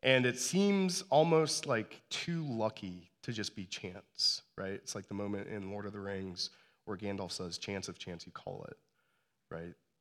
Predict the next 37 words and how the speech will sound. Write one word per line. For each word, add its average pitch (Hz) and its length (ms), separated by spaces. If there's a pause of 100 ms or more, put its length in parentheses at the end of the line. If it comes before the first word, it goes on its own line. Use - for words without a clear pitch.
(140)
Like, 87 140 (340)
there 135 200
are 139 60
things 151 460
that 131 80
are 117 60
just - 180
like, 101 160
hmm, 104 300
there's 104 200
some 190 160
kind 185 300
of 123 280 (720)
force 117 580
that 113 180
is 107 180
governing 113 640 (100)
all 123 240
of 127 140
these 107 260
decisions 123 720
that 101 100
are 95 120
impossible. 135 880 (680)
And 123 140
then 113 280 (220)
events 131 540
just 135 260
happen 135 460
to 135 80
fall 123 240
perfectly 135 640
in 107 160
line. 101 240
The 123 80
stars 131 320
align 113 300